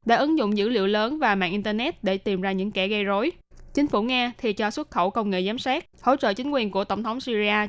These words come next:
truy lùng những kẻ nổi loạn. Sự phát triển về công nghệ thông tin và giám sát của Nga và Trung Quốc không chỉ khiến cho trào lưu dân chủ khó mà len lỏi vào hai quốc gia này, mà còn góp phần giúp cho những nhà độc tài khác lợi dụng làn sóng này để tiêu diệt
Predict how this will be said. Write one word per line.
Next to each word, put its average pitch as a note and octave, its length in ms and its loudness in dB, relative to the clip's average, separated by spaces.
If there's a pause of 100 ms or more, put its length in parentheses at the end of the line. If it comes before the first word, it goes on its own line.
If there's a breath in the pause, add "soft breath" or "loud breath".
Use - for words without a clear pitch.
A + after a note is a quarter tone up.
truy G#3+ 120 2
lùng F#3 240 0
những F#3+ 160 -2
kẻ G3 180 -4
nổi G3+ 140 -2
loạn. F#3+ 240 0 (580)
Sự G#3 180 2
phát D4+ 180 -2
triển G#3+ 240 0
về A3+ 180 2
công G#3 220 -2
nghệ F#3 120 0
thông A3+ 180 -6
tin A#3+ 320 0
và G3+ 160 0
giám G#3+ 160 -6
sát C4+ 260 -4
của G3+ 100 0
Nga G3+ 260 0
và F#3+ 220 0
Trung G3+ 220 -4
Quốc D#4+ 160 0 (120)
không D#4 180 0
chỉ G#3+ 180 2
khiến C#4 240 -2
cho A#3+ 200 2
trào G3+ 180 0
lưu G3+ 140 0
dân G3+ 220 -2
chủ F3+ 340 0
khó A3 180 2
mà C#4+ 140 0
len G3+ 180 -2
lỏi F#3 180 0
vào G3+ 180 -2
hai F#3+ 180 -4
quốc A#3+ 160 -6
gia A3 160 -2
này, - 220 0 (200)
mà C4+ 140 4
còn B3+ 200 2
góp D4+ 140 -2
phần A3+ 280 0
giúp C#4+ 120 -2 (120)
cho G#3+ 180 4
những G3 220 0
nhà G#3+ 140 0
độc F#3 180 -2
tài F#3+ 140 -2
khác A#3 260 -4 (160)
lợi G3 160 0
dụng G3 140 0
làn F#3+ 160 0
sóng G#3+ 260 -4
này G#3+ 220 -2 (140)
để G3+ 160 0
tiêu A#3 220 0
diệt G3 140 0